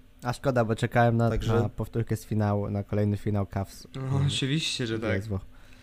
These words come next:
Speaker 2: <laughs> Ta-, to jest ciekawe, nie? Że te dwie drużyny mogą teraz się bić, ale o ostatnie miejsce w lidze tak naprawdę.
Speaker 1: Dokładnie. No, wszystko się może zmienić, ty-, jak zabraknie tylko jednego czy dwóch zawodników, tak? Ale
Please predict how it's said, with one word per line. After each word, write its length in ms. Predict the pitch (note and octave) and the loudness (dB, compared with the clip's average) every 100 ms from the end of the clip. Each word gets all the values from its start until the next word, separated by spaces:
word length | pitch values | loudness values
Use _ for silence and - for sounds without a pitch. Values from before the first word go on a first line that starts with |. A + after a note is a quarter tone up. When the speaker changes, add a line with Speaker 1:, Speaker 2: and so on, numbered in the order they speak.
| - - - - - | -20 -20 -10 2 4
Speaker 2:
<laughs> 0 | C#3+ F#3+ F#3+ - - - - - D#3 F#2+ | 4 4 -2 -4 -20 -20 -8 0 0 4
Ta-, 160 | F#3 G#2 - - - - - - - - - | 4 4 -6 -14 -14 -14 -16 -18 -18 -10 6
to 80 | |
jest 180 | C3 B2+ | 6 6
ciekawe, 360 | B2+ C#3+ A#2+ G#2+ | 8 8 10 6
nie? 160 | A2+ | 4
Że 120 | A#2 A2+ | 4 2
te 140 | B2+ | 2
dwie 200 | A#2+ B2 | 4 4
drużyny 540 | A#2+ A#2 A#2+ A#2 A#2 - - - - | 4 2 4 4 2 0 -10 -10 0
mogą 240 | A#2 A#2 | 4 4
teraz 420 | A2+ A#2+ A#2 - | 4 4 2 0
się 100 | - | 0
bić, 240 | A#2 A#2 - | 2 2 4
ale 160 | G#2+ | 4
o 40 | G#2+ | 4
ostatnie 360 | A2 A#2 A2 | 4 0 2
miejsce 300 | G#2+ G#2+ - | 0 0 0
w 40 | G2+ | -2
lidze 200 | G2+ - | 0 -2
tak 120 | F#2 | -4
naprawdę. 360 | G#2+ G2 F#2+ F#2 | -2 -4 -2 -4
Speaker 1:
Dokładnie. 460 | G2+ - G2+ G2 F2+ - - - - - - - | -6 -6 -4 -6 -8 -14 -20 -20 -20 -20 -18 -8
No, 140 | C#3 - | -8 -8
wszystko 300 | - - - | -12 -12 -2
się 120 | D3+ B2+ | 0 2
może 160 | A#2+ | 2
zmienić, 320 | G#2+ A#2 A2+ | 2 0 0
ty-, 100 | - | -2
jak 240 | A#2 A2 - | -2 -2 -4
zabraknie 400 | G#2 G#2+ - G#2+ | -4 -4 -4 -8
tylko 200 | - G#2+ | -6 -4
jednego 280 | G2+ G2+ G2+ | -2 -4 -4
czy 120 | G#2+ | -8
dwóch 200 | G2+ G#2+ | -10 -6
zawodników, 520 | G#2 G2 G2 - F#2 | -4 -4 -6 -8 -10
tak? 160 | G3 - - | -10 -12 -4
Ale 300 | C3 B2+ B2 | -2 0 -2